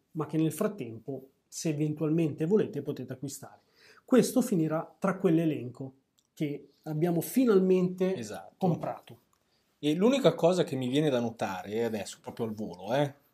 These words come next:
Speaker 2: poi la terminiamo qui, è che andando ad attaccare il cavo dell'alimentazione, naturalmente ci rimarrà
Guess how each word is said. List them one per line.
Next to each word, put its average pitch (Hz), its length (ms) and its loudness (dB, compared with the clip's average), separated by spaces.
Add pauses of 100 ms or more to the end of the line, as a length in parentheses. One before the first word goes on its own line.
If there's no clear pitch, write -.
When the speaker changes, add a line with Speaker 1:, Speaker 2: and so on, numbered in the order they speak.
(180)
Speaker 2:
poi 120 340 0
la 120 140 -4
terminiamo 127 720 0
qui, 120 240 -4
è 160 200 -6
che - 280 0
andando 208 400 2
ad 131 60 2
attaccare 143 640 2
il 127 300 -4
cavo 156 260 2
dell'alimentazione, 147 1400 0 (560)
naturalmente 165 1080 2
ci 147 220 0
rimarrà 147 680 4